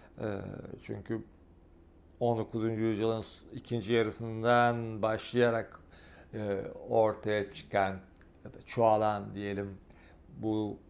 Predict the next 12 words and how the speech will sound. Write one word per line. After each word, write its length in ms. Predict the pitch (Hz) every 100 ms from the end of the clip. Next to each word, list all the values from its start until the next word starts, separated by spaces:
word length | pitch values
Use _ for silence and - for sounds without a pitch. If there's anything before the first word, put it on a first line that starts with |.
| - -
eski 500 | 107 - - - -
çağ 280 | 104 98
Platon'dan 640 | - 92 104 104 104 101 98
önceki 460 | 98 98 95 104
düşünürlerin 920 | 90 - 104 104 104 101 98 104 98 - - - - 110 107 104 104
metinlerinin, 880 | 107 - 113 110 110 104 101 107
kırıntılarının 960 | 104 110 107 104 - 107 107 107 113 107 - - - - - - -
ayrı 440 | - 123 127 131 147
ayrı, 540 | 135 123 113 107 104 - - 107 101 95 90 95 50 - - - - - - - - - - - - - - - - - - - -
e, 100 | -
eleştirel 680 | 117 117 - - 127 151 156
yayım 520 | 147 127 117 104 98